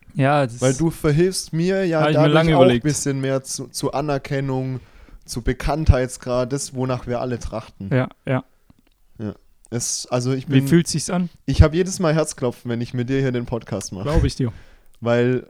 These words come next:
Speaker 1: Ich bin
Speaker 2: du bist schon, du
Speaker 1: tiefenentspannt.
Speaker 2: bist schon ein krasser Celebrity. <laughs>
Speaker 1: Da kommt dieses, äh,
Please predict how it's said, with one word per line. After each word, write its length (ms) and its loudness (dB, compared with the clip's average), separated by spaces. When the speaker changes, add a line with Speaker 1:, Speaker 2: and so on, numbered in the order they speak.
Speaker 1:
Ich 180 -4
bin 140 8
Speaker 2:
du 40 6
bist 140 4
schon, 120 6
du 40 4
Speaker 1:
tiefenentspannt. 320 6
Speaker 2:
bist 140 4
schon 160 4
ein 80 0
krasser 420 2
Celebrity. 1120 2
<laughs> 60 4
Speaker 1:
Da 220 0
kommt 320 -2
dieses, 460 -2
äh, 160 4